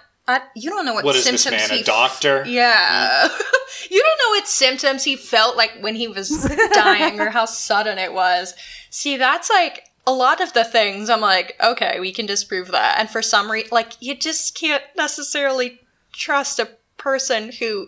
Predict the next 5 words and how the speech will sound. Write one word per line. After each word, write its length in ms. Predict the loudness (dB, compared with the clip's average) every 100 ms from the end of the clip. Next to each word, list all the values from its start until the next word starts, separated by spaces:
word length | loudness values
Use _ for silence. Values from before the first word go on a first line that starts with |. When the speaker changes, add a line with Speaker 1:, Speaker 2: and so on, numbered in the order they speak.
| -8
Speaker 1:
like, 180 | -8 -8 _ _ _ _ -20 _ _ _ _ _ _ -8
died 360 | 0 2 2 0
at 100 | 0
old 320 | 0 0 0
age, 760 | 2 2 2 0 -2 -2 -2